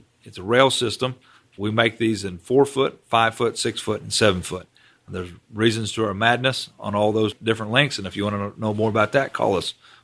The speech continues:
We'll be more than happy to explain it to you and sell you one while you call us. So what it consists of is four L feet, aluminum L feet. And that's a, that's a big,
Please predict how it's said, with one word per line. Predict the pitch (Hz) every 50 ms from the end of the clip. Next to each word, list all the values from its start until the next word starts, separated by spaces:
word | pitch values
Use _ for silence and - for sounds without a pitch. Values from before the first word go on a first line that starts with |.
| _ -
We'll | - 92
be | 98 95
more | 95 95 95 95 98 98
than | 92
happy | 98 98 - - 92
to | 101
explain | 104 104 - - - 156 -
it | - -
to | -
you | - - - _ _ - - _ _ _ -
and | 107 110
sell | - 131 110
you | 107 104
one | 101 101 101
while | 101 98
you | 98 87
call | - 101 90 90 76
us. | - - _ _ - - - _ _ -
So | - - - 127 127 120 113 107 104 - _ _ _ _ _ _ -
what | 131 135 139 156
it | 175
consists | 165 147 127 - - 135 127 113 - -
of | 123 120 123 127 113
is | 107 98 -
four | - - _ _ - 135 131 139 143 143 139 - - _ _ -
L | 139 139 131 113
feet, | 101 - 104 104 117 - - -
aluminum | 110 107 110 117 127 123 127 127 127
L | - 117 120 117
feet. | 101 - - 101 107 104 _ _ _ _ - - _ _ _ _
And | - 104
that's | 110 107 - -
a, | 107 95
that's | - 67 104 104 107
a | 95
big, | 87 95 120 123 123 120 110